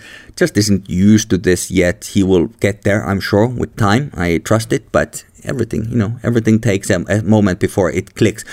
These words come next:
Sometimes things click very quickly, but, but you kinda have to also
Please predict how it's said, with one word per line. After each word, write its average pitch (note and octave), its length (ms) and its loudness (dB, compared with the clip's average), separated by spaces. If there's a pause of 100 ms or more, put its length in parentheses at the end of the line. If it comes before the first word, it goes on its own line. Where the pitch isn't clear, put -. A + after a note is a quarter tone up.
(140)
Sometimes C#3 360 -2
things C3 220 0
click A2 180 -2
very G#2 240 0
quickly, G#2+ 340 0
but, - 360 -2 (140)
but - 280 -2
you F#3+ 100 0
kinda F#2+ 300 -2
have G#2+ 260 -4
to - 80 -2
also D#2 500 0